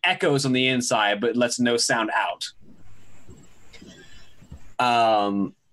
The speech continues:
and, but instead of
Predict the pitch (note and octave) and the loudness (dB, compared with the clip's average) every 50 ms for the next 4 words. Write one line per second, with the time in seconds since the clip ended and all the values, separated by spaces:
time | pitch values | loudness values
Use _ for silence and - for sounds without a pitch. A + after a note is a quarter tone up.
0 | - - _ - - - - - - - - - - - - - - - - - | -20 -20 _ -20 -20 -20 -20 -20 -20 -20 -20 -20 -20 -18 -18 -18 -18 -18 -14 -6
1 | - D#3 D3+ D#3 D3+ C#3+ E3+ E3+ F3 E3+ E3 D3+ - - B3 B3+ B3 A3+ A3 G3+ | -2 2 4 4 4 4 4 4 4 4 2 2 2 2 2 4 4 4 4 4
2 | E3+ D3 C#3+ - | 4 2 -2 -4